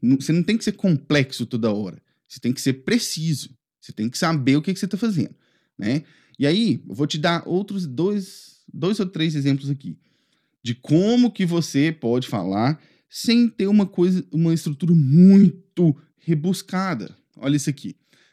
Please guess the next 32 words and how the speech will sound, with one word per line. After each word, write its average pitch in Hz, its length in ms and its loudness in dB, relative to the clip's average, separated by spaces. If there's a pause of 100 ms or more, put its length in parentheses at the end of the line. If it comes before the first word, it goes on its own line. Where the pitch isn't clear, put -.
(120)
"I'm 120 260 0
really 233 300 0
into 196 400 -2
well-composed 123 920 -2
music, 165 580 -4
such 101 400 -8
as 147 220 -2
tarará, 90 360 -14
tarará. 135 480 -2 (560)
For 139 160 -4
my 240 240 0
taste 196 380 -2
in 123 60 2
music, 113 580 -2
artists 175 560 -2
from 117 260 0
the 113 120 -2
nineties 123 640 -2 (200)
are 107 160 -6
just 117 320 -6
perfect. - 720 -2 (520)
I'm 98 240 -6
definitely 185 720 0
an 139 100 2
eclectic 123 560 -6
person, 123 480 -2
so 98 180 -10
lots 139 360 -4
of 180 120 -6
genres 143 460 -2
suit - 560 -8
me." 92 180 -18